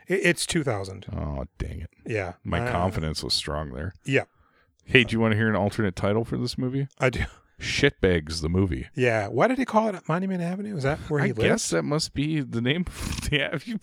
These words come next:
Speaker 2: Why did
Speaker 1: Is that a popular street?
Speaker 2: <laughs> I
Speaker 1: Yeah.
Speaker 2: don't know. It's like all those, all them Boston, all them Southies. Isn't that what they call the Bostons? Boston guys?
Speaker 1: Southpaws. Southies, Southpaws, yeah.
Speaker 2: Isn't there, like, a Donnie Wahlberg movie called Southie, and he's, like, a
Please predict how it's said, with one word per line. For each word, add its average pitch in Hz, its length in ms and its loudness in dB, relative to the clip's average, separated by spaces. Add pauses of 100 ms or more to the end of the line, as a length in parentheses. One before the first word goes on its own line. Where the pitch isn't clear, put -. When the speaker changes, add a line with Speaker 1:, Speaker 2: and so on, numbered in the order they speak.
(120)
Speaker 2:
Why 220 160 6
did 427 180 2
Speaker 1:
Is - 60 0
that 156 100 6
a - 100 4
popular 165 460 0
street? - 540 -6
Speaker 2:
<laughs> - 20 -4
I 175 240 6
Speaker 1:
Yeah. 170 80 6
Speaker 2:
don't 156 300 2
know. 147 580 2
It's 151 160 0
like 143 240 6
all 131 200 4
those, 156 220 2
all 139 260 8
them 151 200 4
Boston, 147 420 8
all 131 120 10
them 151 120 6
Southies. 156 680 4 (320)
Isn't 123 100 2
that 131 60 4
what 135 100 0
they 151 80 4
call 147 200 4
the 143 100 0
Bostons? 156 680 0 (160)
Boston 160 300 2
guys? 170 220 8
Speaker 1:
Southpaws. 113 340 2 (960)
Southies, 151 480 6
Southpaws, - 680 -2
yeah. 101 260 -6
Speaker 2:
Isn't 123 220 -2
there, 131 100 4
like, 127 160 4
a 101 60 2
Donnie 98 300 4
Wahlberg 101 480 4
movie 104 180 2
called - 160 -8
Southie, - 640 -2
and 87 80 -2
he's, 80 160 -6
like, - 140 -8
a 98 80 -12